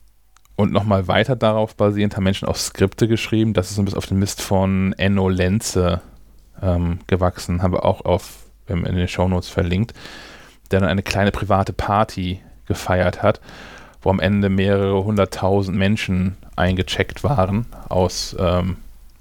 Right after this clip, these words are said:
allen möglichen Regionen Deutschlands. Und, ähm,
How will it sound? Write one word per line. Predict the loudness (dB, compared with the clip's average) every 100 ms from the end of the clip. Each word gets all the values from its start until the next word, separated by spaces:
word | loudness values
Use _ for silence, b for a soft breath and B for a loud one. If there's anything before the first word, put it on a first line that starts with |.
| -6
allen | 0 2 2
möglichen | 0 -2 0
Regionen | 0 2 2 2 2
Deutschlands. | 2 0 0 0 0 -4 -12 B B B B B B B B B 2
Und, | 2 4 4 2 0 -4
ähm, | -4 -2 0 -2